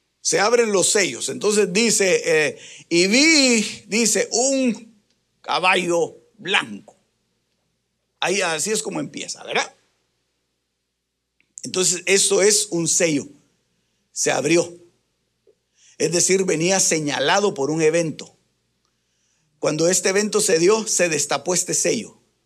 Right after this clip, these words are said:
De-, luego, cuando este de-, evento se da, el segundo, el segundo jinete, se destapa el siguiente sello. Y entonces se van destapando, se van abriendo los sellos uno por uno. Y entonces esos sellos,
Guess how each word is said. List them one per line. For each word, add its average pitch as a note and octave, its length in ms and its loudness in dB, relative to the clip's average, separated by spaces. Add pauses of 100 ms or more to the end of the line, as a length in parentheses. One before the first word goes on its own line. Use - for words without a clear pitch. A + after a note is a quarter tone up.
(2000)
De-, E3+ 280 -2
luego, G3+ 380 2
cuando E3+ 300 0
este F#3+ 300 0
de-, G3+ 200 0
evento F#3 460 0
se E3 200 0
da, F#3+ 180 2
el D#3 240 -2
segundo, F3+ 720 -2
el D#3 140 -6
segundo F#3 380 -2
jinete, F3 580 -4
se D#3+ 160 -2
destapa F#3 480 -2
el E3+ 100 -2
siguiente E3 420 -6
sello. D#3+ 420 -2 (220)
Y C#3+ 80 -8
entonces F3 260 -2
se F3 100 0
van F#3+ 200 -2
destapando, F#3 600 -2
se B2+ 120 -6
van E3+ 220 -2
abriendo F#3 480 -2
los B2+ 160 -6
sellos E3+ 380 -2
uno F#3+ 220 -2
por E3 180 0
uno. G#3+ 320 -2 (960)
Y D#3 100 -4
entonces F#3 520 -2
esos G#3+ 360 0
sellos, F3 600 0